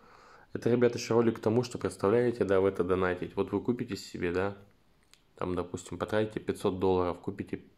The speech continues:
пятьсот вот этих, вот этих кирок, и вам вот такие вот будут награды лететь. Ну, спасибо, конечно, разработчикам за, за такие награды хорошие.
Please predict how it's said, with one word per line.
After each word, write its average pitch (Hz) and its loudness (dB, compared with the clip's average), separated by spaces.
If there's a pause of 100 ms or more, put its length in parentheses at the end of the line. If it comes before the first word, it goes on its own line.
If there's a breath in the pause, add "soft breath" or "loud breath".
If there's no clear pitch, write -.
(240)
пятьсот 104 0
вот 101 0
этих, 95 -4
вот 101 0
этих - -4
кирок, 113 -2
и - 0
вам 95 2
вот 90 -2
такие 98 -4
вот 92 -2
будут 90 -4
награды 87 -2
лететь. - -8 (1200 loud breath)
Ну, 110 -2
спасибо, 120 0
конечно, 104 0
разработчикам 95 -2
за, 90 -8 (100)
за 95 -6
такие 92 -6
награды 87 -2
хорошие. 85 -6